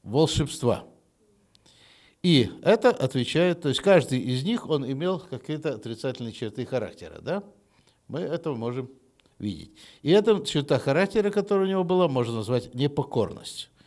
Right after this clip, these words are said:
И поэтому непокорность есть такой же грех, как волшебство, как мы знаем из первого Шмуэля пятнадцать дробь двадцать три. От колена Шимона шел Шафат бен Хори.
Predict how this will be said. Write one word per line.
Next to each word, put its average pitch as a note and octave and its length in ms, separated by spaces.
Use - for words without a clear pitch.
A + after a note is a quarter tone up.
И A#2 80
поэтому C3 300
непокорность F#3+ 640
есть B2 180
такой A#2+ 260
же G#2 160
грех, D3+ 300
как C3 220
волшебство, A2 640
как F2+ 140
мы G#2 140
знаем E3+ 360
из A2 160
первого G#2+ 340
Шмуэля D3 480
пятнадцать G#2+ 560
дробь G2 220
двадцать F#2+ 420
три. E2 220
От D3 220
колена G3 400
Шимона G3 580
шел F#3+ 480
Шафат - 720
бен C#3+ 260
Хори. A2+ 480